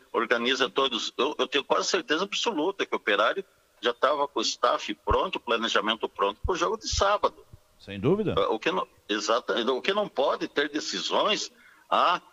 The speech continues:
Speaker 1: porque a corrente política tá dizendo que não pode ter o jogo, então eu vou com a corrente.
Speaker 2: Mas
Speaker 1: Isso
Speaker 2: você
Speaker 1: não
Speaker 2: não
Speaker 1: pode
Speaker 2: tem.
Speaker 1: acontecer, tem que ter critério e planejamento. E eu fico triste que os nossos políticos, os nossos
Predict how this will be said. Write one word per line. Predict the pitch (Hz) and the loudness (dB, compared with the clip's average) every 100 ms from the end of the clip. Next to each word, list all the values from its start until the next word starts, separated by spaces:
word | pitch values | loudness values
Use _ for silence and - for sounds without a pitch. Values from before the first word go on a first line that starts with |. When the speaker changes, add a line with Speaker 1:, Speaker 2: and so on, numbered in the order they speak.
| _ - | _ -4
Speaker 1:
porque | 120 139 127 - | -2 0 -2 0
a | 120 | -2
corrente | - 123 - 117 170 226 - | 0 -2 0 0 0 0 -2
política | - 143 113 139 185 - 190 | -2 -2 2 2 0 -2 0
tá | 180 | 0
dizendo | 165 156 110 127 165 208 | 0 -2 0 2 2 0
que | 196 | 0
não | 196 202 | 0 0
pode | - 143 - | 2 0 2
ter | 185 | 0
o | 202 | 2
jogo, | 160 147 | 2 0
então | 131 127 170 - _ | 0 0 -2 -6 _
eu | 110 | -2
vou | 107 123 | 0 0
com | 160 | 2
a | |
corrente. | 202 185 156 104 - _ _ - | 2 2 2 0 -4 _ _ -4
Speaker 2:
Mas | 110 101 | 0 2
Speaker 1:
Isso | |
Speaker 2:
você | 160 | 4
Speaker 1:
não | 143 | 4
Speaker 2:
não | 127 | 4
Speaker 1:
pode | - | 4
Speaker 2:
tem. | 120 | 2
Speaker 1:
acontecer, | - 202 - 147 | 2 -2 0 -2
tem | - 113 | 0 -6
que | - | -2
ter | 113 104 - _ _ _ | -2 -2 -4 _ _ _
critério | 135 180 - 123 127 143 160 170 190 _ _ | -2 -2 0 2 4 2 2 0 -4 _ _
e | 143 | -8
planejamento. | - 160 151 175 185 185 170 - | -4 -2 0 2 0 2 0 2
E | 131 | -2
eu | |
fico | - 151 147 | -2 -4 -6
triste | - - 185 233 - - _ _ _ _ | -6 -2 -2 -2 -4 -12 _ _ _ _
que | 139 | -4
os | 123 | 0
nossos | 127 131 - - | 2 2 2 -4
políticos, | - 107 104 160 196 - 101 | -4 -2 0 0 -2 -4 -4
os | 95 82 | -4 -4
nossos | - 107 - 80 | 0 0 0 -8